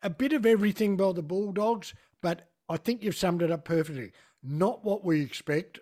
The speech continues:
of the grand finalists. Always looked in control because they had superior switch of play, superior ball movement. Liberatore was good. Dunkley was great.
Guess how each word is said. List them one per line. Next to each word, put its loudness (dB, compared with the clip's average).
of -8
the 0
grand 0
finalists. -2
Always 4
looked 2
in 0
control 0
because -2
they 2
had -4
superior 2
switch -4
of -8
play, -8
superior 2
ball 4
movement. -4
Liberatore 4
was -4
good. -4
Dunkley 0
was 0
great. 0